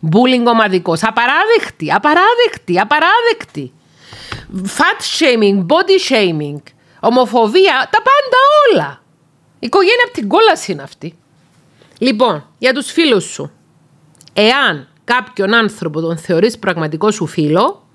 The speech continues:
έχει δίκιο να έχει παράπονο που δεν του μιλάς για τον ερωτικό σου προσανατολισμό. Έχει δίκιο.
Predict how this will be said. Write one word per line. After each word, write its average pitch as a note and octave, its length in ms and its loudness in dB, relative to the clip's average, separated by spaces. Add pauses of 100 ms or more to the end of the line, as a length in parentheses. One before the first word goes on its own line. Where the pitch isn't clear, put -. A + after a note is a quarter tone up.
(200)
έχει B3+ 380 -2
δίκιο G#3 380 0
να E3+ 100 -4
έχει D#3 200 -8
παράπονο D3+ 460 -4
που D3+ 100 -6
δεν D#3 160 -2
του D3+ 100 -4
μιλάς D3 280 -2
για D3 120 -6
τον D3+ 120 -6
ερωτικό D3 360 -4
σου D3 140 -10
προσανατολισμό. C#3+ 800 -10 (120)
Έχει A3 240 -4
δίκιο. D#3+ 300 -8